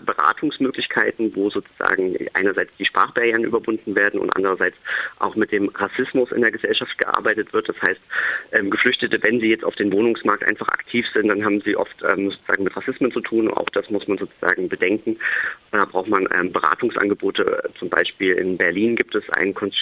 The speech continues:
Konzept, das heißt Kontaktstelle Wohnen. Da können Geflüchtete hingehen, wenn sie eine Wohnung suchen und dort wird sozusagen ihnen eine Wohnung vermittelt. Dort sind Leute, die verschiedene Sprachen sprechen, die den Wohnungsmarkt aktiv kennen.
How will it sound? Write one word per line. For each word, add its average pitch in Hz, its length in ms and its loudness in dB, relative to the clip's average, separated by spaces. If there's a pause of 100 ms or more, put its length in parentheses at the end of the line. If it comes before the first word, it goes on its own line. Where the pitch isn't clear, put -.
(420)
Konzept, - 240 -2
das 101 140 -2
heißt 101 220 -2
Kontaktstelle 107 640 0
Wohnen. 147 280 2 (380)
Da 104 140 2
können 113 240 0
Geflüchtete - 460 -2
hingehen, 110 480 2
wenn 104 120 0
sie 104 120 0
eine 98 200 2
Wohnung 107 340 2
suchen 101 460 0
und 92 220 0
dort - 160 -6
wird 92 140 -2 (260)
sozusagen 90 360 -2
ihnen 92 180 0
eine 90 180 -2
Wohnung 110 240 2
vermittelt. 117 540 0
Dort - 160 -4
sind 98 160 -2
Leute, 98 300 2
die 98 200 0 (480)
verschiedene 147 400 0
Sprachen - 380 0
sprechen, 107 400 -4
die 113 100 -2
den 113 160 2
Wohnungsmarkt 107 520 2 (160)
aktiv - 420 -8
kennen. 98 280 -2